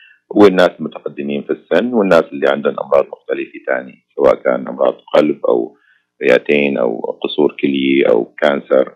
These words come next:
اللي بتخفف من مناعة الجسم. نسبة الوفيات في، آه، الكورونا فيروس أعلى من، آه، الإنفلونزا،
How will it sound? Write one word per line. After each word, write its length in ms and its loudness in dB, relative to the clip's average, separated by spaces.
اللي 160 -4
بتخفف 520 -4
من 200 -4
مناعة 320 -2
الجسم. 340 -12
نسبة 580 2
الوفيات 640 4
في، 260 -6
آه، 300 0
الكورونا 440 0
فيروس 640 0
أعلى 280 2
من، 200 -18
آه، 540 -14
الإنفلونزا، 680 -8